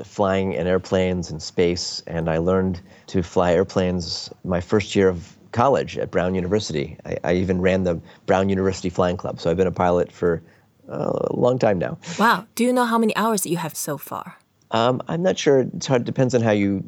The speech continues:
Speaker 1: measure it. Sometimes you're the pilot in command. That's
Speaker 2: Right.
Speaker 1: probably a couple thousand hours. I also spent, uh, twelve years in the Air National Guard,
Speaker 2: Mm-hmm.
Speaker 1: uh, which is sort of like the U S Air Force Reserves, and I was the flight surgeon
Speaker 2: Wow.
Speaker 1: for a, for a, two squadrons of fighter pilots. So you,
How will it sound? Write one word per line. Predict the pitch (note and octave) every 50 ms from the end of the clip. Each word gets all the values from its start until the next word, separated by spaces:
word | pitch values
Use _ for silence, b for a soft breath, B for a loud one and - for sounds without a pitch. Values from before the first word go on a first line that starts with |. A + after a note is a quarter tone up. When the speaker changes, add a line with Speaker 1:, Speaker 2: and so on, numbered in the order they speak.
| - -
Speaker 1:
measure | E2 F#2 F#2+ G2 G2 F2+ E2+
it. | C#2+ B1+ - - -
Sometimes | G2+ G2+ G2 G2 F2+ F#2 F2 F2
you're | F#2+ F#2
the | F2 F#2
pilot | E2 - F#2 F#2 F#2+ F#2+ E2+
in | F2+ E2
command. | - F2 F2 F2 F2+ G#2+ - -
That's | - F#2+ F#2+ - - - - -
Speaker 2:
Right. | G3 F#3+ F3+ E3+ -
Speaker 1:
probably | - G2 F2+ F2 E2 E2
a | D2 C2+ F2
couple | - F#2+ D#2+ D#2+ D#2
thousand | - F2+ E2+ E2 E2 F2+
hours. | E2+ E2+ F2 F2 E2+ E2+ E2+
I | F#2 F#2
also | G2 F#2+ - -
spent, | G2 - - - G2 F2+ E2+ E2 - - - -
uh, | E2+ F2 E2+ E2+ E2+ E2+ F2+ b b b b b b -
twelve | - - A2 G2+ F#2 F#2
years | F#2 F#2 F#2 F2+ E2+ E2+
in | D#2 F2
the | F2 E2+ - -
Air | - F2+ F#2+ G2
National | G2 F2 F2 - - - F2+ E2 D#2+
Guard, | E2+ E2 F#2 F2+ F2 C#2+ C#2 E2 A2+ C3 F#3 - -
Speaker 2:
Mm-hmm. | G#3 G#3 - A#3+ A#3+ C4+ E4+ -
Speaker 1:
uh, | F2+ F2 F2
which | E2 F2 F2+ -
is | F#2 E2+ -
sort | - - F2 -
of | -
like | F2 E2+ E2 -
the | F2 F2 F2+
U | F#2 F2
S | E2 - - - -
Air | E2+ F2+
Force | F2+ - F#2+ F2+ F2+ -
Reserves, | - E2 D#2+ D#2+ F#2 F#2 F#2 F2 E2 - E2
and | E2
I | E2
was | D#2+ E2+ F2
the | - F#2 F2+
flight | - - B2 C#3+ D3 -
surgeon | - - D2 C#2+ - - E2+ C3 C#3+ - b b b
Speaker 2:
Wow. | F3+ E3 D#3+ D#3 D3+
Speaker 1:
for | E3 F3 F#2 F2+ F2
a, | E2 D#2+ -
for | - - F#2+ F2
a, | E2+ D#2
two | - - - A2 G#2
squadrons | - - - G2+ F#2+ F#2 F#2+ F2+ F2 F2+
of | E2+
fighter | E2+ - - G2 G2 G2 F#2
pilots. | - F2 C2 A1+ G#1+ - -
So | - F2
you, | E2+ E2 E2 E2